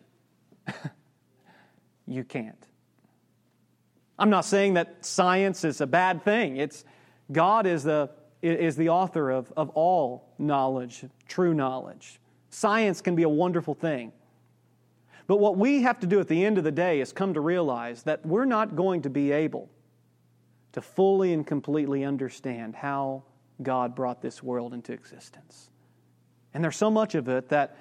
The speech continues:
the very best that we try and the smartest people in the world are not even gonna be able to come close to understanding the riches, the earth and its riches and how God brought it together. That God spoke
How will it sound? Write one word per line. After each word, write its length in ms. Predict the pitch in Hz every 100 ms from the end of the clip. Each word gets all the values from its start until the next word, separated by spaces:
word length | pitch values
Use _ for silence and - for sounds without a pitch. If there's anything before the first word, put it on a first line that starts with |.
| - -
the 80 | 156
very 260 | 156 185
best 360 | 135 170 208 -
that 100 | 190
we 100 | 180
try 280 | - 180 180
and 100 | 139
the 60 |
smartest 580 | - - 180 190 190 175
people 280 | 196 160 160
in 60 | 147
the 60 |
world 440 | 135 143 123 113 - _ _ _ _ -
are 120 | 139
not 260 | 135 156 151
even 240 | 139 143
gonna 160 | 147 139
be 80 |
able 140 | 139 127
to 80 | -
come 160 | 127
close 340 | - 143 143 -
to 140 | 131
understanding 680 | 123 117 - 113 107 107 - _ _ _ _ _ _ _ _ _ _ _ -
the 100 | 117
riches, 680 | 120 143 143 127 - - - - _ _
the 160 | - 127
earth 400 | 139 147 135 - -
and 100 | 131
its 160 | 113
riches 500 | 123 139 139 123 113
and 80 | -
how 140 | 135 123
God 300 | 131 127 135
brought 180 | 127
it 80 | 120
together. 380 | 131 123 - - _ _ _ _ _ _ _ _ _ _ _ _ -
That 100 | -
God 300 | 156 147 143
spoke 580 | - - 165 165 165